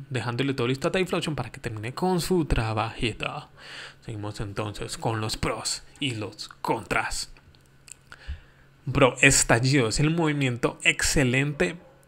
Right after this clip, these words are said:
para elegir a uno un Typhlosion. Normalmente si uno elige un Typhlosion va a ser simplemente por el estallido, ya que cuando tienen la vida llena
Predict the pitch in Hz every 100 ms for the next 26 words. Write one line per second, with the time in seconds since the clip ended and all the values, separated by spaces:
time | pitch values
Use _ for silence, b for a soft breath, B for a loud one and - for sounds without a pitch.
0 | - - _ _ 151 135 127 120 123 127
1 | 135 143 147 143 143 139 139 117 120 117
2 | 123 143 160 185 196 190 185 170 180 180
3 | 175 180 185 175 147 127 - 139 - 170
4 | 151 156 151 143 - 135 120 117 - 107
5 | 113 175 190 151 120 127 - 113 113 127
6 | 156 175 180 180 175 180